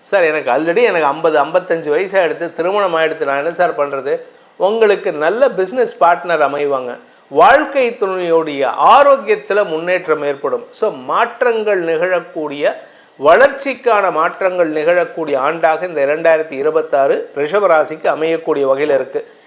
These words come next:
இந்த ரிஷபராசியை பொறுத்த வரைக்கும் இந்த வருஷம் ரெண்டா பிரிச்சுக்கலாம். ஜூன் ஒண்ணாம் தேதி வரைக்கும், ஜூன் ஒண்ணுலேருந்து டிசம்பர் மாதம் வரைக்கும்.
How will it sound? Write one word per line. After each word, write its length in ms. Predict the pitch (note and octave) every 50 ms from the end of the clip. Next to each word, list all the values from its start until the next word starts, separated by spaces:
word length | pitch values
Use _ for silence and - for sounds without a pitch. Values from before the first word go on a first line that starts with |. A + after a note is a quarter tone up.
| _ - - - -
இந்த 280 | - E3+ F#3 G3+ G3 F#3
ரிஷபராசியை 720 | E3+ F3+ E3+ - B3+ C4 C4 B3 A#3 A3 F#3+ - G3+ F#3 F3
பொறுத்த 340 | E3+ E3+ F#3 F#3 - G3+ F3+
வரைக்கும் 520 | E3+ E3 D3+ D3 C#3+ - - F#3 G3 G3 - -
இந்த 320 | D#3 E3 F#3+ G3 F#3+ E3+
வருஷம் 500 | D#3 D#3+ E3+ D#3+ - - G#3+ F#3 C3+ B2 - - _ -
ரெண்டா 420 | - E3 G3+ A3+ A#3+ A#3 G3+ F#3 -
பிரிச்சுக்கலாம். 460 | G3+ F3 E3 - E3 D3+ D#3 C#3 C3 - - C3+ C3
ஜூன் 240 | C#3+ F#3+ A3+ A3 G3+
ஒண்ணாம் 360 | F3 F3 F3+ F#3+ F#3+ F#3+ F#3
தேதி 220 | F3 F3 E3+ E3
வரைக்கும், 460 | D#3 D#3+ D#3 D#3 D#3 D#3+ B3 B3 G#3+ F3+
ஜூன் 240 | E3 G3+ G#3+ G3+
ஒண்ணுலேருந்து 480 | F3+ E3 E3 E3 E3 D#3+ D#3+ F3+ G#3+ G3
டிசம்பர் 380 | D#3+ D3 D3 E3+ F3 E3+ D#3 D3
மாதம் 260 | C#3 C#3 C#3 C3+ B2+
வரைக்கும். 340 | B2+ C3 C3+ - - -